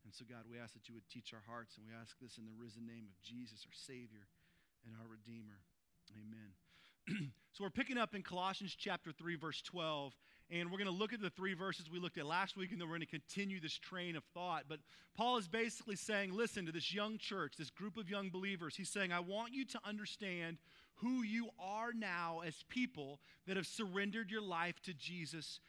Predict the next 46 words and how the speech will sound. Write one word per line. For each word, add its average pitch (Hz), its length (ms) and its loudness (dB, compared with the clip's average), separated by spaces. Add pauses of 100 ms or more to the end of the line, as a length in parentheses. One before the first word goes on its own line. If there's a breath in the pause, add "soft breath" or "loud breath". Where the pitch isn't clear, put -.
(160 loud breath)
Christ. 202 400 2
Your 196 100 2
life 214 400 6
is 247 140 -4
called 214 460 0
to 196 100 -2
look 180 400 2 (320 loud breath)
and 208 180 2
be 208 160 4
different, 170 460 2
and 180 100 0
it 190 100 2
should 220 140 -2
affect 214 340 0
your 170 200 -2
attitude 233 680 0 (260 loud breath)
and 185 140 -2
how 190 160 4
you 202 260 -2
live, 214 380 4
not 226 300 2
because 269 320 2
of 202 100 0
what 220 260 0
you 202 160 0
do, 170 480 0 (320 loud breath)
but 196 140 -4
because 208 300 2
of 202 100 0
who 220 240 0
you 233 300 0
are 185 260 0
now 160 560 -4 (320 soft breath)
in 165 140 0
Christ." 127 500 -6
And 147 120 -8
this 170 100 -6
is 180 100 -10
where 180 140 -4
we 160 80 -2
started 165 320 -2
last 147 340 -2
week, 143 220 -4
and 123 100 -6
then 131 140 -4
we'll, 131 160 -8